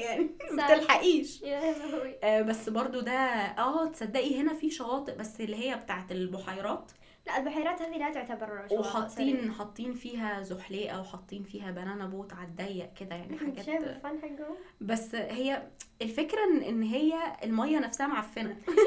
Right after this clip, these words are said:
Speaker 2: <laughs> شكرًا لك يا مرام.
Speaker 1: لا، لا، هنا، هنا أقصد.
Speaker 2: هو من جد، أيوة، فعلًا.
Speaker 1: آه، آه، بجد،
Speaker 2: شوف.
Speaker 1: المية معفنة، فأنتي تقرفي تنزلي المية أساسًا.
Speaker 2: حرفيًا. أنتي بس تتفرجي عليها من بعيد،
Speaker 1: بالظبط.
Speaker 2: بس كفاية.
Speaker 1: وال-، والأكوا بارك الوحيدة اللي بتوحد ربنا هنا موجودة، اللي هي التروبيكال آيلاند،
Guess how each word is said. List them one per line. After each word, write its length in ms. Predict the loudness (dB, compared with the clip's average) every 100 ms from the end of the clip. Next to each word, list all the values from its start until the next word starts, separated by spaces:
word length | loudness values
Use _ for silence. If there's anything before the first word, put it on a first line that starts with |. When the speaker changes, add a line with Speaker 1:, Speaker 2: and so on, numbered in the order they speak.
| 12
Speaker 2:
<laughs> 440 | 10 10 6 0
شكرًا 260 | -2 0 -2
لك 260 | -2 -8 -6
يا 100 | -6
مرام. 300 | -6 -8 -10 -8 -6 0
Speaker 1:
لا، 200 | 4 6
لا، 140 | 6 8
هنا، 380 | 6 6 4 4
هنا 220 | 4 2
أقصد. 180 | 2 2
Speaker 2:
هو 60 |
من 180 | 4 2
جد، 260 | 2 0 2
أيوة، 300 | 2 2 0
فعلًا. 240 | -2 4
Speaker 1:
آه، 200 | 6 6
آه، 40 | 4
بجد، 180 | 4
Speaker 2:
شوف. 100 | 4
Speaker 1:
المية 320 | 4 2 4 4
معفنة، 520 | 4 2 0 0 0
فأنتي 600 | -2 -2 2 0 2 2
تقرفي 440 | 2 4 6 6
تنزلي 380 | 6 2 2 2
المية 420 | 2 4 2 0
أساسًا. 440 | 0 0 0 -2 -8
Speaker 2:
حرفيًا. 640 | -10 -10 -4 -2 -2 -4 -8 0
أنتي 140 | 4
بس 160 | 4 2
تتفرجي 400 | 2 4 4 4
عليها 220 | 0 0
من 80 | 2
بعيد، 160 | 2
Speaker 1:
بالظبط. 260 | 4 2 0
Speaker 2:
بس 80 | -4
كفاية. 240 | -4 2
Speaker 1:
وال-، 280 | 4 4 0
والأكوا 600 | 0 0 0 -2 0 -2
بارك 340 | 0 -2 -2
الوحيدة 400 | -6 -4 -4 -2
اللي 120 | 0 -2
بتوحد 460 | -2 -4 -4 -4
ربنا 360 | -4 -4 -2 -2
هنا 220 | 0 -2
موجودة، 480 | -2 -4 -4 0 -2
اللي 160 | -2
هي 120 | -2 -2
التروبيكال 580 | -2 -4 -4 -6 -4
آيلاند، 440 | 0 2 6 4